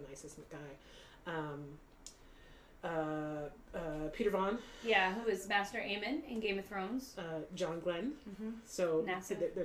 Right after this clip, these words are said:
Speaker 1: sna-, snatching up your space favorites. And Jon Gabor, which we mentioned before. So this is not even, like, everybody. This is just,
Speaker 2: Right.
Speaker 1: like, a quick rundown of, like, some of the, the harder hits.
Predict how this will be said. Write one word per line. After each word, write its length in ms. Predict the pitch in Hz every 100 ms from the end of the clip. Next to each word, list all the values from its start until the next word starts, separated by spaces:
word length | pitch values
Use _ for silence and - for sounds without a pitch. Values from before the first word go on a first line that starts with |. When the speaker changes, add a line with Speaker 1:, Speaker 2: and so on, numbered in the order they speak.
| -
Speaker 1:
sna-, 340 | - 175 165
snatching 360 | - 180 175 185
up 80 | 180
your 80 | 160
space 280 | - 160 -
favorites. 500 | 170 180 202 - - - - - 196
And 140 | 196
Jon 160 | 190 190
Gabor, 260 | 202 214 170
which 140 | 156
we 60 | 160
mentioned 240 | 156 156
before. 240 | 139 - 156
So 140 | - 196
this 120 | 269
is 80 | 311
not 200 | 277 240
even, 180 | 196
like, 220 | 170 147 -
everybody. 380 | - 151 151 - -
This 100 | 190
is 60 | 214
just, 200 | 233 214
Speaker 2:
Right. 140 | -
Speaker 1:
like, 20 |
a 100 | 185
quick 240 | - 196 170
rundown 480 | 160 156 143 143 135
of, 120 | 147
like, 380 | 147 139 139 - - - - - -
some 300 | - 214 180
of 100 | 165
the, 360 | 156 156 156 160 208 160
the 180 | 156
harder 400 | 156 - 160 156
hits. 400 | 139 160 139 -